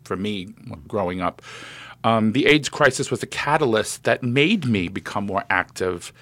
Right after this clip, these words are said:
in the L G B T community. It was called the L G B T, like you mentioned, community. It was no Q at that point. Um, I lost three of my best friends. Uh, my very best friend and two other really close friends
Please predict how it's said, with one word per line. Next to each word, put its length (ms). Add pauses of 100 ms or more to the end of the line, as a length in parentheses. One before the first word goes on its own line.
(440)
in 140
the 120
L 120
G 80
B 160
T 260
community. 320
It 20
was 120
called 300
the 100
L 140
G 120
B 160
T, 240
like 200
you 40
mentioned, 400
community. 260
It 60
was 140
no 100
Q 340
at 100
that 200
point. 360 (680)
Um, 420 (320)
I 100
lost 340
three 180
of 100
my 160
best 300
friends. 500 (640)
Uh, 40 (240)
my 240 (260)
very 260
best 340
friend 240
and 280
two 240
other 180
really 300
close 420
friends 640